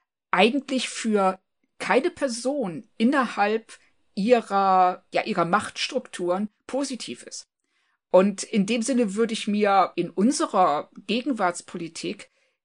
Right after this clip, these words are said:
schon ein Stück weit von der Utopie wünschen oder von dem Zukunftsglauben, der auch die Föderation erfasst hat und der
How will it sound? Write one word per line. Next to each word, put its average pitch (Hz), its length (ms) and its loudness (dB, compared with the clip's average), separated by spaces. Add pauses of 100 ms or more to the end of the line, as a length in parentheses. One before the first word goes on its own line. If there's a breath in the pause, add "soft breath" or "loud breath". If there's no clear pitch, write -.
(120)
schon 285 320 -2
ein 240 60 0
Stück - 380 -4
weit 240 280 2
von 208 340 -6
der 226 340 -2
Utopie 220 760 -8 (360)
wünschen 226 440 -2
oder 208 180 0
von 214 180 -2
dem 202 140 -2
Zukunftsglauben, 160 1200 -8 (800)
der 208 480 2
auch 214 360 2
die 208 120 -14
Föderation 220 760 -4
erfasst - 540 -10
hat - 280 -8
und 208 280 -4
der 208 300 0